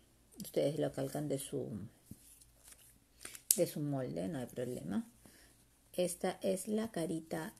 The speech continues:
del angelito. Aquí igual,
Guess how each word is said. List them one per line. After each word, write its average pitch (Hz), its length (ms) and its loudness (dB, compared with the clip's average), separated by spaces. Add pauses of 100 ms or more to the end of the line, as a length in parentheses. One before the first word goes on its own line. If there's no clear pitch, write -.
(240)
del 175 580 0 (200)
angelito. 170 840 -4 (3000)
Aquí 170 200 -4
igual, 160 580 2